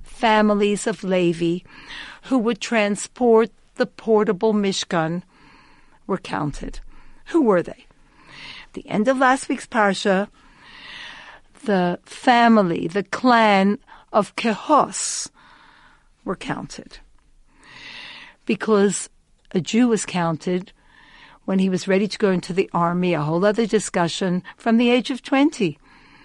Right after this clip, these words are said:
And God saw to it that every single man that was counted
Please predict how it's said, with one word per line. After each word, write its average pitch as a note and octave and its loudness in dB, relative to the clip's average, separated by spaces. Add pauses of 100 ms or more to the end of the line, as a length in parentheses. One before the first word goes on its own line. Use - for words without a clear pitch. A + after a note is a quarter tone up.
(680)
And F#3+ -2
God F3+ -2
saw G3 0
to F#3+ -6
it E3 -6
that E3+ -4
every F3+ 0
single F#3 -4
man F3+ 0
that F#3 -4
was F#3+ -4
counted E3 -2